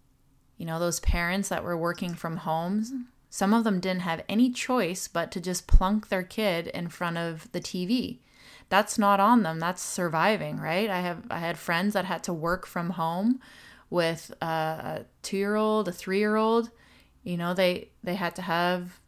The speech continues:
the T V on just to distract them because they would get in the way of their work.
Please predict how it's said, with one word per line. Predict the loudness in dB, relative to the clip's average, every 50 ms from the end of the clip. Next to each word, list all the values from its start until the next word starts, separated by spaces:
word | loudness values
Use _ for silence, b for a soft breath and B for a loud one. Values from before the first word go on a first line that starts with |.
| _ _ _ _ _ _ _ -10
the | -6 -6 -4
T | -4 -2 -2 -2 0
V | 0 0 0 2
on | 0 0 -2 -2 -4
just | -6 -8 -8 -8
to | -8
distract | -6 -6 -6 -4 -4 -2 -2 -2 -4 -4 -6
them | -8 -6 -6 -6
because | -8 -6 -8 -8 -8 -6
they | -6 -6 -4 -4 -4
would | -4 -4 -4 -6 -6 -8
get | -8 -8 -8 -6
in | -8
the | -8 -6
way | -4 -4 -4
of | -2 -2
their | -2 -4 -4
work. | -2 -2 -4 -4 -6 -8 -12 -20